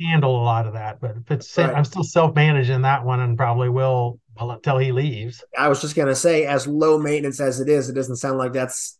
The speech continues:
Speaker 2: that's one that would be turned over.
Speaker 1: Yeah. So that, those are kind of the two. Single family flips under two fifty and rentals somewhere, let's say, under one, mm, one twenty-five. I'd like to be under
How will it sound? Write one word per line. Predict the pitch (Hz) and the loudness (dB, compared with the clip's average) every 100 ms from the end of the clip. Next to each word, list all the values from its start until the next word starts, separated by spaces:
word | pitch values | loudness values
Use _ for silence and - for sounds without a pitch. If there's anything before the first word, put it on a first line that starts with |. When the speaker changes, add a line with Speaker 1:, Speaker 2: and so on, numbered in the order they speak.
| _ | _
Speaker 2:
that's | 127 120 127 127 | -12 -4 -2 -2
one | 139 135 135 | 0 2 2
that | 127 | 0
would | 120 | -2
be | 135 | -2
turned | 120 135 127 | -2 -2 2
over. | 131 117 104 - _ _ - | 2 0 -8 -14 _ _ -10
Speaker 1:
Yeah. | 117 107 | -8 -8
So | 117 180 | -4 2
that, | 190 247 | 4 4
those | 240 254 | 6 4
are | 202 | 4
kind | 208 180 | 2 2
of | |
the | 147 | 0
two. | 127 147 120 | 0 0 -2
Single | - 131 185 185 | 0 0 2 0
family | 196 180 170 | 0 -2 -2
flips | 160 180 170 160 | 0 2 2 0
under | 160 151 156 | -2 0 0
two | 160 170 | -2 -4
fifty | - 156 147 151 147 147 | 0 -2 -2 -4 -4 -2
and | 139 | -2
rentals | 127 143 147 147 135 | 0 0 0 -2 -2
somewhere, | 151 139 135 135 131 120 _ _ _ _ _ _ - | 0 0 2 0 0 -4 _ _ _ _ _ _ -4
let's | 135 123 | -2 0
say, | - 131 131 | 0 0 2
under | 156 143 135 | 4 4 4
one, | 123 135 131 123 117 _ _ 202 | 4 2 2 0 -4 _ _ -4
mm, | 202 180 170 156 151 | -2 0 4 4 6
one | 160 160 | 4 4
twenty-five. | 160 160 135 139 131 131 | 2 0 0 0 0 0
I'd | 131 123 | -2 -4
like | 135 123 | -4 -2
to | 127 | -2
be | 123 120 | -2 -2
under | 117 117 113 | -2 -4 -6